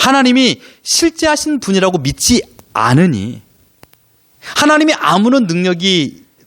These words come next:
아무런 능력을 가지고 있는 분이 아니라로-, 아니라고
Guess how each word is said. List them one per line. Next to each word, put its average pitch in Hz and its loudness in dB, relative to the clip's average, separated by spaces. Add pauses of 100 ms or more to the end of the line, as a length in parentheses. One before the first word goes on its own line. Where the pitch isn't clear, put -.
(140)
아무런 226 2
능력을 185 2
가지고 170 -4
있는 175 -6
분이 185 -4
아니라로-, 185 0 (220)
아니라고 202 -2